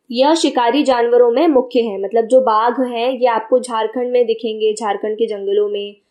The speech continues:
पश्चिम बंगाल के सुंदर वन में, हिमालय क्षेत्रों में भी पाए जाते हैं,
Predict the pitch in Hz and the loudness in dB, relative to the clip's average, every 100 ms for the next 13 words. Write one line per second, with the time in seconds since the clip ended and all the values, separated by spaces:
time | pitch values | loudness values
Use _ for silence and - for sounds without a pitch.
0 | _ _ - 240 - 277 262 247 240 233 | _ _ -2 -2 0 -2 0 0 2 2
1 | 233 262 277 240 226 233 233 226 226 226 | 4 4 4 0 2 2 2 -2 -2 -4
2 | 226 214 214 226 254 254 226 233 226 226 | -4 -4 0 2 2 2 2 2 0 -2
3 | 247 240 208 208 202 190 202 226 240 392 | -2 -4 -4 -4 -4 -4 -8 -8 -8 -8